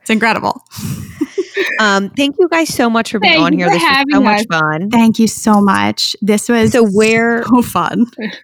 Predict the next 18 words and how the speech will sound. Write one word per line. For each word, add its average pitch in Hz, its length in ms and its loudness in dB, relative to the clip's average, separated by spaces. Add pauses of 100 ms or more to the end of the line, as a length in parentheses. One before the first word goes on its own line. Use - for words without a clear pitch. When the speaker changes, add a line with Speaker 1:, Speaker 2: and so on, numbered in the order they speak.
(120)
Speaker 2:
Oh, 285 180 2
so 285 300 2
fun. 160 340 0
This 226 160 2
was 240 120 -4
like 240 100 -2
an, 220 180 0
a 208 100 2
full 233 220 0
afternoon 185 460 -2
with 208 120 -2
you 285 80 4
Speaker 1:
<laughs> - 60 -2
Yes, 494 140 4
Speaker 2:
ladies. 440 200 2
Speaker 1:
it 381 40 2
really 285 300 2
was. 269 500 0